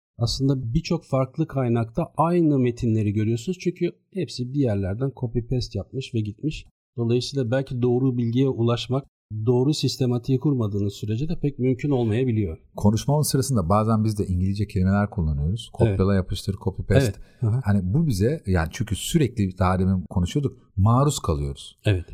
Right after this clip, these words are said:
Speaker 2: Sosyal medyadan, internetten uzaklaştığımız zaman kopyala, yapıştır. Bu mesela işte bu sosyal medyanın, internetin bize verdiği, bilgisayar kullanımının bize kattığı böyle
Speaker 1: Evet,
Speaker 2: enteresan
Speaker 1: öyle.
Speaker 2: şeyler var yani.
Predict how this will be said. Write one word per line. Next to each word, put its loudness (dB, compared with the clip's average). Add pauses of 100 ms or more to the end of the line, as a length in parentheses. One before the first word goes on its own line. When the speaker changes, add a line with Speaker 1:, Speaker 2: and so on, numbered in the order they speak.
Speaker 2:
Sosyal 2
medyadan, 0
internetten 0
uzaklaştığımız 0
zaman -4
kopyala, -2
yapıştır. -2 (100)
Bu 0
mesela 0
işte -4
bu -6
sosyal -2
medyanın, -2
internetin -2
bize -2
verdiği, -2 (340)
bilgisayar 0
kullanımının 0
bize 0
kattığı -8
böyle 0
Speaker 1:
Evet, 2
Speaker 2:
enteresan 2
Speaker 1:
öyle. -2
Speaker 2:
şeyler 0
var -4
yani. -4